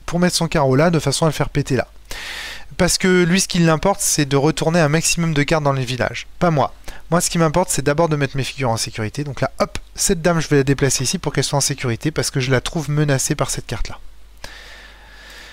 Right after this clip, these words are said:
Voilà. Donc là, je sais pas, je pense que ça a déjà, euh, je, je, je sais pas si vous êtes d'accord avec ça dans le, dans le chat, hein. Mais moi, j'ai tendance à faire ça. Alors là, ici, donc, on a un carreau.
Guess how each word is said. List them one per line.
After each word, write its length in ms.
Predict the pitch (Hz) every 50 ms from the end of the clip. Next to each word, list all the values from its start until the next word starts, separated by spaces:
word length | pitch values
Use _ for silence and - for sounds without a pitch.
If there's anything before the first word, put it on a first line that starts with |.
| - - - - - - - - - - - - - - -
Voilà. 260 | 151 127 117 92 - - - -
Donc 160 | - 131 -
là, 80 | 170 170
je 120 | 160 175
sais 180 | 156 - 170 139
pas, 320 | - 151 156 170 165 143
je 80 | 120 -
pense 180 | - 175 - -
que 60 | -
ça 220 | - - 143 139
a 20 | 135
déjà, 500 | 123 123 117 123 151 160 165 156 143 127
euh, 420 | 120 117 117 117 113 113 110 110 107 - - - - - - - - - - - - - - - - - - - - - - - - - - - - - - - - - - - - - -
je, 580 | 135 117 117 117 117 113 113 110 110 110 110 113
je, 160 | 113 113 113
je 260 | 117 - - - 127 117
sais 140 | - - -
pas 120 | - -
si 160 | - - - - -
vous 100 | 127 135
êtes 140 | 120 113
d'accord 400 | 107 113 107 - - 147 120 107
avec 200 | 113 107 107 -
ça 200 | - - - 117
dans 160 | 110 113 110 107
le, 320 | 107 107 107 104 107 107 104 - - - - 101 113 117
dans 80 | 117 110
le 120 | 110 104 -
chat, 400 | - - 135 139 - - - -
hein. 160 | 113 110 110 - - - - - - - - - - - - -
Mais 160 | 120 107 104
moi, 100 | 110 127
j'ai 140 | 135 - 131
tendance 320 | - 113 110 120 - -
à 40 | 110
faire 200 | - 104 - -
ça. 160 | - - - -
Alors 240 | - 123 120 117 123
là, 120 | 143 160
ici, 260 | 165 147 - - -
donc, 240 | 143 139 127 - -
on 80 | 143 135
a 60 | 127
un 120 | 117 117
carreau. 460 | 110 - 151 131 110 117 120 143 185